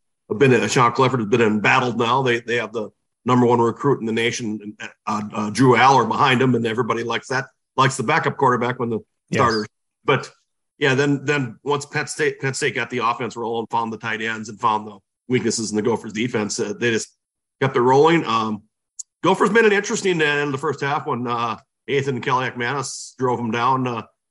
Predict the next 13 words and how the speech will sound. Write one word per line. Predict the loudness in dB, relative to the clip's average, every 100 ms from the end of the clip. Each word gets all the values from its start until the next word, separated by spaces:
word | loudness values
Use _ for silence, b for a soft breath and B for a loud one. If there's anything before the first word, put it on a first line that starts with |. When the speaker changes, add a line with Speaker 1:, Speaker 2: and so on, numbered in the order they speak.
| _
Speaker 1:
for | -4
a |
touchdown | 0 0 0 2 2
with, | 2 -2 -4
uh, | -2 -2
thirty-two | -6 -6 -8
seconds | -6 -6 -4
left, | -2 -2
got | -2
it | -6
to | -8
seventeen | -6 -4 -4 -2 -2
ten. | -2 -2 -2 -2